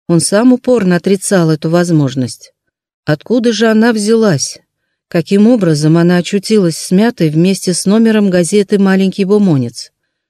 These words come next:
Если бы Марку удалось проникнуть в эту тайну, все объяснилось бы как нельзя лучше, и дело сразу становилось понятным. Чтобы скрыть свою досаду,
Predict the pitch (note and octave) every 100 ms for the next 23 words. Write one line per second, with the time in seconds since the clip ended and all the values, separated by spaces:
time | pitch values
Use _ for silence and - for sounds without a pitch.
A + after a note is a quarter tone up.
0 | _ _ _ - G3+ G#3+ G#3+ G3 G#3+ G#3+
1 | E3 - E3+ F3 F#3+ G#3+ - E3+ E3 G#3+
2 | - E3+ D#3+ F3 G3 D3+ - F#3 A3 D#3+
3 | C3+ - _ _ - G#3 G3 G3 - A3
4 | G#3 F3 E3 E3 F3 F3+ F3 D#3+ D#3+ D#3
5 | A3+ - G#3 G3 - - D#3 E3 A3+ A#3+
6 | - G3 G#3 G#3+ - F#3 F3 E3 F#3 F#3+
7 | - F#3 F3+ D#3 A#2 B2 B2 D3 _ _
8 | _ _ _ _ _ _ _ - - F#3+
9 | G#3+ - A#3+ B3+ - F3 F3 E3 D#3 -
10 | F#3 G#3 A3 A3+